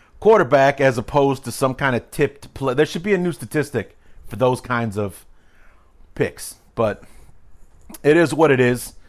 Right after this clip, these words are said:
So it wasn't a bad interception or anything, uh, like that. Otherwise, I have no complaints about Justin Fields.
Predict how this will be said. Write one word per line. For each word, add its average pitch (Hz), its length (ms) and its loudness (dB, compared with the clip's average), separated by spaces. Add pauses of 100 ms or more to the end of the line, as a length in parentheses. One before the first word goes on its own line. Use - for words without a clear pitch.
(440)
So 131 260 4
it 131 160 2
wasn't 147 320 2
a 135 160 4
bad 143 400 4
interception 139 720 0
or 131 120 2
anything, 131 500 -2
uh, 120 320 2
like 120 240 0
that. 135 240 4
Otherwise, 127 640 2 (360)
I 214 180 6
have 147 140 2
no 147 140 2
complaints 143 460 -2
about 127 300 2
Justin 131 360 -2
Fields. 127 500 -2